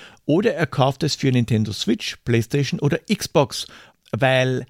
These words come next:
Hamster hat unter dem Label Arcade Archives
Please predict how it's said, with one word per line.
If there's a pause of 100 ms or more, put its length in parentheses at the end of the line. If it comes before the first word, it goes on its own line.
(140)
Hamster
hat
unter
dem
Label (160)
Arcade (120)
Archives